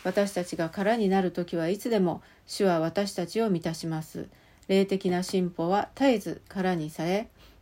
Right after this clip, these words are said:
絶えず満たされるということです。いい。誠に私はあなた方に言う。誰でも小さい子供のように神の王国を受け入れない者は、決してその中に入ることはない。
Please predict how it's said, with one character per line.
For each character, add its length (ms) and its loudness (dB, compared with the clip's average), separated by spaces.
絶 140 2
え 80 2
ず 240 -4
満 140 -6
た 120 -2
さ 120 -2
れ 120 2
る 100 0
と 180 -2
い 120 0
う 80 -4
こ 120 -8
と 140 -6
で 140 -4
す。 260 -6
い 160 4
い。 140 0
誠 380 0
に 320 -4
私 360 -2
は 120 2
あ 40 0
な 120 0
た 120 -4
方 260 -4
に 180 -4
言 140 4
う。 80 -6
誰 200 2
で 120 2
も 100 0
小 300 -4
さ 160 -2
い 40 -4
子 140 -6
供 240 0
の 100 2
よ 140 2
う 60 2
に 100 -2
神 260 0
の 200 0
王 40 0
国 320 0
を 40 2
受 100 -4
け 140 2
入 100 2
れ 60 2
な 140 2
い 60 2
者 240 2
は、 200 2
決 220 -4
し 20 -18
て 120 0
そ 160 -4
の 120 0
中 240 -2
に 160 0
入 240 -2
る 100 -4
こ 140 -8
と 120 -6
は 180 -8
な 180 2
い。 120 -6